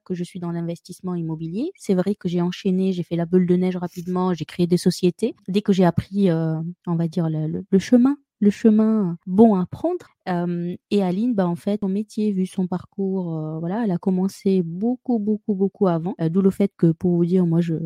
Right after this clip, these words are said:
Aline, elle m'inspire beaucoup au quotidien. C'est un peu, euh, je me vois en extrapolation, euh, d'elle, euh, dans le futur. Et son parcours, il est tellement inspirant et c'est, c'est grâce à ces boulettes qu'on peut, euh, qu'on peut avancer et c'est le terrain. Du coup, moi, voilà, j'ai, euh, j'ai fait, euh,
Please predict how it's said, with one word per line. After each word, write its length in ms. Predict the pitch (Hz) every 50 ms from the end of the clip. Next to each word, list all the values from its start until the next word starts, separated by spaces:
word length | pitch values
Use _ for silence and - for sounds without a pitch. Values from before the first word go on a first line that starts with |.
| 170 190 - _ -
Aline, 280 | 175 170 180 202 214
elle 120 | 202 175 170
m'inspire 460 | 170 180 208 - - _ - 254 233
beaucoup 420 | 208 202 240 311 - - 302 269
au 40 | 240
quotidien. 640 | - - 226 220 - - 214 185 175 185 196 220 320 359
C'est 160 | 302 - -
un 80 | 202 196
peu, 320 | 240 294 - 240 247 233
euh, 100 | 196 175
je 120 | 185 214 254
me 160 | 247 247 254
vois 260 | 240 226 240 269 277
en 160 | 277 240 220
extrapolation, 1080 | 233 311 - - - - 285 277 - 277 262 247 254 262 - - 269 247 254 262 247 202
euh, 60 | 185 - -
d'elle, 300 | 208 202 233 285 320 285
euh, 200 | 226 202 196 208
dans 160 | 208 208 208
le 120 | 220 220 262
futur. 360 | 269 _ 277 247 - - 294 480 -
Et 80 | - 190
son 160 | - 220 208
parcours, 340 | - 190 - - - 226 202
il 100 | 185 175
est 80 | 170 -
tellement 280 | - 208 202 196 196 190
inspirant 420 | 185 - - - 185 180 196 208
et 80 | 208 190
c'est, 240 | - - - 165 170
c'est 260 | - - - - -
grâce 240 | - 180 196 - -
à 60 | 190
ces 120 | - 185 165
boulettes 300 | 160 165 175 185 196 -
qu'on 160 | _ - 160
peut, 160 | 160 - - 185 185 185
euh, 60 | 170 160 160 156 _ - _
qu'on 140 | - 190 180
peut 160 | - - 196
avancer 400 | 190 185 175 175 175 - - 196
et 40 | 196
c'est 140 | - - 175
le 80 | 170 170
terrain. 240 | - - 165 156 - - -
Du 120 | 185 185
coup, 100 | - 240
moi, 140 | 226 220 208
voilà, 240 | 202 190 175 165 180
j'ai, 280 | - - 180 180 160
euh, 60 | 156 156 165 180 190 196 214 - -
j'ai 120 | 185 185
fait, 280 | - - - 208 208 208
euh, 140 | 196 185